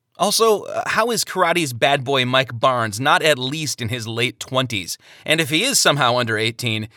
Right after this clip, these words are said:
can he even sign contracts and claim a fifty percent ownership in the new Cobra Kai dojos? I-,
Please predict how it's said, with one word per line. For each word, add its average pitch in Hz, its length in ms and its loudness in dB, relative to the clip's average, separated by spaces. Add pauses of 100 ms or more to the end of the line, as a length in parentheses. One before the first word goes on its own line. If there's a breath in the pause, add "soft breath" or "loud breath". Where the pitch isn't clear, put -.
(160 soft breath)
can 165 140 -6
he 160 80 0
even 151 300 -2
sign 156 420 2
contracts 143 760 -2
and 123 140 -6
claim 151 280 -2
a - 20 -6
fifty 147 240 -6
percent 139 340 -4
ownership 156 480 0
in 151 80 -2
the 127 60 -2
new 139 160 -2
Cobra 143 260 0
Kai 139 220 2
dojos? 170 480 0 (580 loud breath)
I-, - 160 -10